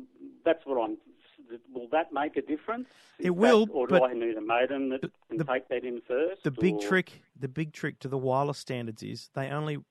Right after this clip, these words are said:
Speaker 2: they work device to device. So if you've got an older device that you're trying to connect to the other end of the house,
Speaker 1: Which would
Speaker 2: um,
Speaker 1: be the N six hundred.
Speaker 2: uh,
Speaker 1: Oh,
Speaker 2: well,
Speaker 1: no,
Speaker 2: no,
Speaker 1: sorry.
Speaker 2: I mean, like, a phone or a laptop or something.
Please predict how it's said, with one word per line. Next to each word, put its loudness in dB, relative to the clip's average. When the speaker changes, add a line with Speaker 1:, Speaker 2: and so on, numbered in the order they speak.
Speaker 2:
they 0
work 0
device -6
to -10
device. -12
So -4
if -10
you've 0
got 2
an 0
older 4
device -2
that -4
you're -8
trying -2
to -6
connect -6
to -8
the -14
other -2
end -4
of -6
the -4
house, -4
Speaker 1:
Which -8
would -2
Speaker 2:
um, 0
Speaker 1:
be -2
the 0
N -4
six -12
hundred. -2
Speaker 2:
uh, -8
Speaker 1:
Oh, -4
Speaker 2:
well, 6
Speaker 1:
no, 0
Speaker 2:
no, 0
Speaker 1:
sorry. 6
Speaker 2:
I 8
mean, 0
like, 0
a -6
phone 2
or -4
a -2
laptop -8
or -12
something. -14